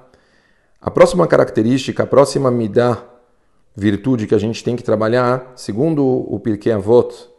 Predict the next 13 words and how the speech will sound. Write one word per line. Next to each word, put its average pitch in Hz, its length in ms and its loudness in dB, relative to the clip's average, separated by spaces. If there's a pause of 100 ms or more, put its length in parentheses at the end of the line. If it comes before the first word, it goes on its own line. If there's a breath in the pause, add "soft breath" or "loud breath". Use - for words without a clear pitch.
(520)
no 107 220 -8
Perek 123 380 -2
Vav, 104 360 -2
Mishnah 107 340 -6
Vav, 120 400 2 (380 soft breath)
está - 200 2
escrito 131 420 4
a 107 60 6
quarta 143 680 6 (140)
característica, 123 840 4
chama-se 143 720 2 (580 loud breath)
Bevinat 123 880 4
Alev, 113 600 4